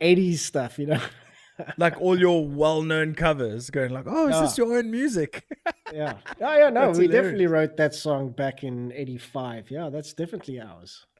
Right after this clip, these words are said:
Speaker 1: Uh,
Speaker 2: <laughs> That's amazing, dude.
Speaker 1: <laughs>
Speaker 2: Yes,
Speaker 1: It was
Speaker 2: it's
Speaker 1: rad. I mean, it's like, "What?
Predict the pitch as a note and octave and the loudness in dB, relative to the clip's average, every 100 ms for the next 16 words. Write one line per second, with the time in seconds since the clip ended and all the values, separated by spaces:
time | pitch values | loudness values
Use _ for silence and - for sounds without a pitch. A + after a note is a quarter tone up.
0 | - C#3+ C#4+ C#3+ C#3 D3+ C4+ - B3+ - | -14 -8 -10 -8 -12 -10 -10 -10 -12 -8
1 | A#3 - - G#3 _ F3 - F#3+ E3+ E3+ | -10 -10 -10 -10 _ -12 -8 -10 -8 -8
2 | - C#3 E3 D#3+ D3+ E3+ E3 C3+ B2 A2 | -6 -4 -4 -2 0 0 0 -2 -8 -8
3 | C3+ C3+ - - G3 A3+ - C#3 D3 C#3 | -10 -10 -8 -2 2 2 2 -2 -4 -6
4 | F3 F3 E3 F3+ D3+ C3 C#3 B2+ D3+ B3+ | -4 -2 0 0 0 -2 -8 -6 -2 -2
5 | B3 | -2